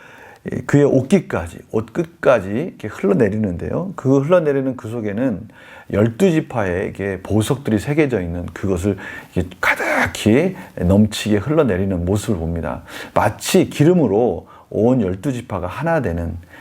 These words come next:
그런 멋있는 장면이 연출되는 것이죠. 오늘 특별히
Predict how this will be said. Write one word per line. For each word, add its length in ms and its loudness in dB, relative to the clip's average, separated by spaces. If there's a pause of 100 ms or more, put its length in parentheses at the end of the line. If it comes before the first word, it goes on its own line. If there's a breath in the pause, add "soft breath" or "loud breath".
그런 260 0
멋있는 840 0 (140)
장면이 480 2
연출되는 480 0
것이죠. 440 -12 (380 loud breath)
오늘 220 6
특별히 720 4